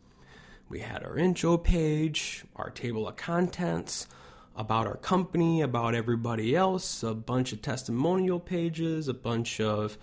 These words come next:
scope of work pages. Uh, we had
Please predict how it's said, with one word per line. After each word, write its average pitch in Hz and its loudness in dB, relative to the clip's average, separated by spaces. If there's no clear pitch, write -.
scope 135 0
of 110 0
work 175 2
pages. 160 2
Uh, 104 -6
we 110 -6
had 104 -8